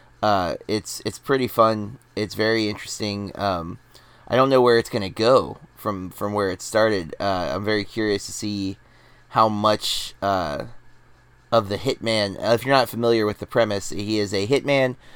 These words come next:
who's hired to kill a amateur actor, and when he follows him, uh, to an acting class, he ends up having to do the class, and he gets the case of the acting bug, and so now he wants to change professions,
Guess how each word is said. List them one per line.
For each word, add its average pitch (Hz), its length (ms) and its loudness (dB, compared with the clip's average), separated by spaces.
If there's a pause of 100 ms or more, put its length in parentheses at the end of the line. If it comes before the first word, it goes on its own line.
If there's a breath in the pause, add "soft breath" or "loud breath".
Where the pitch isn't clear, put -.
(180 soft breath)
who's 120 260 2
hired 117 380 6
to 113 100 -8
kill 110 380 4
a 95 340 0
amateur 113 480 -2
actor, 98 480 0 (480 soft breath)
and 101 420 0
when 110 140 -4
he 113 80 -4
follows 113 480 4
him, 101 360 -6
uh, 98 180 0
to 101 300 -2
an 90 120 -4
acting 123 340 -2
class, 98 340 0
he 107 100 -4
ends 107 140 -4
up 95 160 0 (240)
having 113 280 2
to 101 60 -6
do 92 140 -6
the 87 80 -6
class, 104 520 2 (460 loud breath)
and 101 560 -2
he 113 180 -6
gets - 320 -2
the 107 220 -2
case - 260 0
of 139 60 2
the 135 80 6
acting 135 320 2
bug, 87 260 -6
and 101 180 -10
so 104 160 0
now 107 200 2
he 117 100 0
wants 113 200 0
to 101 60 -14
change 113 260 -4
professions, 101 680 0